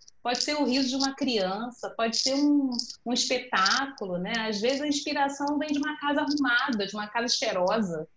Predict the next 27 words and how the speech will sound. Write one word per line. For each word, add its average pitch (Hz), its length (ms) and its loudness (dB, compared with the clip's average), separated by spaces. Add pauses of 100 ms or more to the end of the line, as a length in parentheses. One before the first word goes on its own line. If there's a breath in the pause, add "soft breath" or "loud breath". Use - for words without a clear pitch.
(320)
né? - 140 0
De 214 100 2
um 233 40 2
trabalho 226 460 2
voluntário, 214 1000 -2
né? 160 320 -8 (260)
De 190 120 -4
uma 214 200 2
pausa 226 420 4
pro - 200 -12
café, 180 680 0
do 190 140 -4
arranjo 190 380 -2
de 202 240 -10
flores, 202 840 0
de 208 140 -4
cuidar 233 460 -2
das - 200 -2
plantas, 202 1000 0 (360 loud breath)
é, 165 460 0
de 180 100 0
um 220 40 0
bate-papo 240 600 0
com - 60 -2
as 240 140 2
amigas, 208 640 -2
né? 233 80 -2